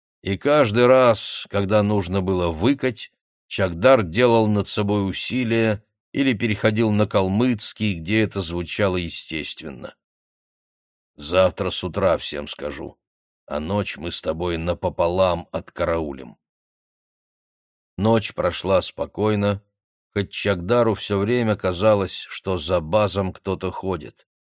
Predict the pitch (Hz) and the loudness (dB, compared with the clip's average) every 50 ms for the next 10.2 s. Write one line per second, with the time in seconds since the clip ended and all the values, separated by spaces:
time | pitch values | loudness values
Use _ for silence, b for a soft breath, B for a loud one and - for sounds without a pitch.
0 | _ _ _ _ _ _ _ _ _ - 95 98 95 87 87 101 101 101 117 123 | _ _ _ _ _ _ _ _ _ -4 -2 -2 0 2 2 2 4 4 4 2
1 | 117 98 101 104 98 90 82 90 98 101 98 85 90 110 110 104 92 - - - | 2 2 0 0 0 -2 -2 0 0 0 0 2 2 4 4 4 4 2 -2 -8
2 | - - 92 101 98 95 87 87 92 92 90 85 - - - 92 82 80 80 85 | -8 -4 0 0 2 0 0 -2 -4 -4 -4 -4 -4 -4 -6 -6 -6 -6 -6 -6
3 | 92 - - 98 90 - - 104 101 - - - 101 98 90 85 82 85 - - | -6 -4 -4 -4 -4 -2 -2 -2 -2 -2 0 2 2 2 2 2 -2 -8 -8 -8
4 | - 90 82 - - - - 82 85 92 104 107 101 - - 101 101 104 _ _ | -6 -8 -8 -8 -8 -8 -8 -6 -6 -4 -2 -2 -2 -4 -4 -6 -6 -8 _ _
5 | _ _ _ _ _ _ _ _ 78 98 101 - - - - - 135 123 117 117 | _ _ _ _ _ _ _ _ 0 0 0 2 0 -2 -2 0 0 2 2 4
6 | 113 110 104 98 104 98 85 78 85 98 101 107 107 107 107 98 90 92 95 92 | 4 2 2 2 0 0 0 -2 -2 0 2 4 4 4 4 4 2 0 -2 -2
7 | 80 - 107 107 101 98 95 92 92 90 92 98 107 117 117 107 - - _ _ | -2 -2 -2 0 0 0 0 0 0 -2 -2 -2 0 0 0 0 -2 -4 _ _
8 | _ _ _ _ _ _ _ _ - 92 - - - 143 131 107 85 87 107 104 | _ _ _ _ _ _ _ _ -4 -4 -4 -2 -2 -2 -2 -2 0 0 0 0
9 | 92 101 107 123 120 107 92 - 104 104 98 90 92 87 - - - - 107 135 | 2 0 0 0 0 0 0 -2 0 0 2 2 0 0 -2 -4 -6 -2 0 0
10 | 143 131 - - | 0 0 -2 -6